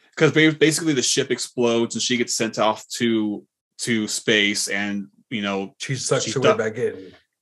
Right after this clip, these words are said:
Speaker 1: Yeah.
Speaker 2: I've seen that.
Speaker 1: Where I,
Speaker 2: Yeah.
Speaker 1: where I, where I'm kinda like,
Speaker 2: What's your
Speaker 1: it
Speaker 2: point?
Speaker 1: just loo-,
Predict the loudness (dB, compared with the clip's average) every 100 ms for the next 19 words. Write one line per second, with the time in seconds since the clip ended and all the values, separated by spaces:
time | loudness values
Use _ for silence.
0 | -14 -4 0 2 2 0 -4 _ _ -8
1 | -6 -4 0 4 6 4 2 2 2 2
2 | 4 4 4 4 2 2 -2 -2 -2 -2
3 | -4 -4 -2 0 2 2 -2 -10 _ _
4 | _ _ _ _ _ _ _ _ _ _
5 | _ -14 -4 -4 -4 _ -4 -2 -6 -6
6 | _ _ _ _ -4 -2 -2 4 4 4
7 | 0 0